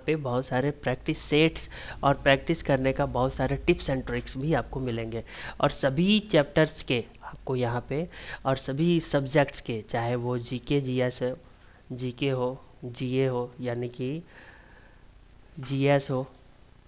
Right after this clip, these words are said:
ठीक है, जनरल अवेयरनेस हो, करंट अफेयर्स हो, ये सब सारे यहाँ पे चैप्टर्स और सारे यहाँ पे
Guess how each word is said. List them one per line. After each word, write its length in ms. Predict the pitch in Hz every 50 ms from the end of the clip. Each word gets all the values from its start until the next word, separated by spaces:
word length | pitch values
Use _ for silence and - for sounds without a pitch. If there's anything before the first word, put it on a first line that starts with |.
| - - - - - - -
ठीक 120 | 170 190
है, 140 | 220 214 220 -
जनरल 420 | 147 135 131 127 131 139 139 139 135
अवेयरनेस 400 | 131 135 131 131 131 135 131 - 127
हो, 60 | 123
करंट 440 | - - 135 131 131 131 135 135 139
अफेयर्स 420 | 131 - 135 131 131 131 - -
हो, 140 | 131 131 147 - - - - - - - - -
ये 180 | 143 135 147 151
सब 320 | 147 - 139 131 135 127
सारे 500 | 135 - - - - 143 135 143 151 170 180 180
यहाँ 360 | 165 139 143 139 131 131 135 131 - -
पे 80 | 143 156 180 185 175 - - -
चैप्टर्स 520 | 147 127 127 - - 143 143 143 143 -
और 120 | - 131 131
सारे 400 | - - 135 127 131 139 147 151 147
यहाँ 240 | 139 127 127 131 131 -
पे 100 | - 156